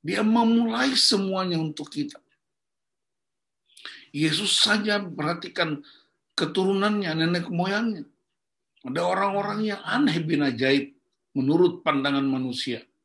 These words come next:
Lihat aja dalam Matius satu. Siapa nenek moyang Yesus? Keturunan Yesus. Ada seorang pelacur namanya Rahab. Ya, ada seorang P S K,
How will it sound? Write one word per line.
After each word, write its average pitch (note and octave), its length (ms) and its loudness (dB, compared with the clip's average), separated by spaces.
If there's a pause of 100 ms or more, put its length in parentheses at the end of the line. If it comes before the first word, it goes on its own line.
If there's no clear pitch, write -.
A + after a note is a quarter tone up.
(680)
Lihat D#4+ 280 -4
aja C#4+ 260 -2
dalam C#3+ 320 2
Matius C#3 480 0
satu. C#3 400 -6
Siapa C4+ 400 -2
nenek D#3+ 320 -2
moyang D#3 320 -4
Yesus? - 560 -8 (240)
Keturunan F#3+ 640 0
Yesus. - 640 -4 (1120)
Ada B2 160 0
seorang E3+ 400 0
pelacur G#3 560 0
namanya C#3 400 0
Rahab. F#3+ 340 0 (1700)
Ya, G3+ 240 -12 (160)
ada C3+ 240 0
seorang E3 640 2 (180)
P F#3 200 2
S - 200 2
K, A3+ 320 2